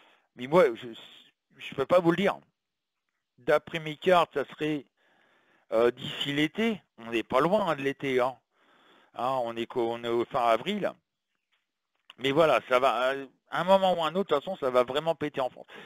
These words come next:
Et moi, je vois le départ de quelqu'un. Je, politique. Un homme politique, je vois un homme politique partir.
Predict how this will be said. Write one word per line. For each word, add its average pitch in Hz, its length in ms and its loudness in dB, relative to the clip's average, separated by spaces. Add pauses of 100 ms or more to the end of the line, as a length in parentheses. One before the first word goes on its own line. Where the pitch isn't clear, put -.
(120)
Et - 80 -10
moi, 180 180 6
je - 60 -2
vois 160 120 4
le 135 140 0
départ 147 320 -2
de 139 80 -4
quelqu'un. 117 400 -6 (2000)
Je, - 180 -18 (500)
politique. 156 560 -4 (140)
Un 135 140 -4
homme 151 140 -2
politique, 143 420 -6
je 127 40 -14
vois 131 140 2
un 131 60 0
homme 147 140 -4
politique - 460 -6
partir. - 360 -2